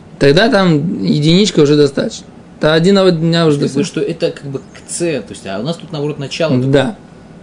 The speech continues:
Speaker 1: Так говорит Гемара.
Speaker 2: Я так понял, что, например, если мы считаем, что если у него день рождения в Йом-Кипур, и Йом-Кипур один день, как бы это начало года быка.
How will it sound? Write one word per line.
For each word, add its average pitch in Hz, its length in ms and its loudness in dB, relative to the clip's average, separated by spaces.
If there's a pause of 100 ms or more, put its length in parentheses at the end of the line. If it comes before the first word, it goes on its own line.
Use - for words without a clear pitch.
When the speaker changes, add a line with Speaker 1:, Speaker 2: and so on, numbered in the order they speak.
(680)
Speaker 1:
Так 175 180 4
говорит 156 240 4
Гемара. 143 240 0 (200)
Speaker 2:
Я 147 120 -6
так 165 120 -6
понял, 170 280 -6
что, - 160 -14
например, 151 320 -8
если 143 260 -8
мы 143 100 -4
считаем, 151 380 -8 (420)
что - 140 -14
если 147 140 -10
у - 20 -2
него 131 120 -4
день 127 80 -4
рождения 135 320 -6
в 123 40 -4
Йом-Кипур, 123 540 -6 (240)
и 110 80 -10
Йом-Кипур 127 560 -6
один 120 280 -6
день, 202 240 -4
как - 140 -20
бы 127 140 -10
это 123 260 -8
начало 135 360 -6
года 143 340 -4
быка. 120 540 -6